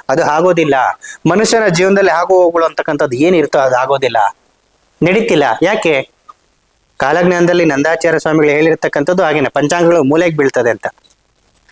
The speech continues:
ಇವತ್ತು ನಡೀತಿರ್ತಕ್ಕಂಥದ್ದು ಆಗಿದೆ, ನಡೀತಾನೆ ಇದೆಯಲ್ವಾ?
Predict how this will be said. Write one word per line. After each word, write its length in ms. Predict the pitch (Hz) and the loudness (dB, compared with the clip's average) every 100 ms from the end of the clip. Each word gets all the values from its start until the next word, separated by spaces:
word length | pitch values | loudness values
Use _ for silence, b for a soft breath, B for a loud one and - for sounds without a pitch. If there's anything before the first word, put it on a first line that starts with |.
| _ - | _ 0
ಇವತ್ತು 320 | 180 185 202 | 0 2 0
ನಡೀತಿರ್ತಕ್ಕಂಥದ್ದು 760 | 156 175 175 165 160 147 180 160 | 0 -2 -2 -4 -4 -2 0 0
ಆಗಿದೆ, 460 | 214 202 110 - _ _ _ _ _ _ 1077 1077 _ _ _ _ _ - _ _ _ _ - | 2 0 0 -4 _ _ _ _ _ _ -18 -18 _ _ _ _ _ -20 _ _ _ _ -4
ನಡೀತಾನೆ 380 | 175 208 220 202 | -2 0 0 2
ಇದೆಯಲ್ವಾ? 520 | 135 107 131 127 | 0 0 -2 -2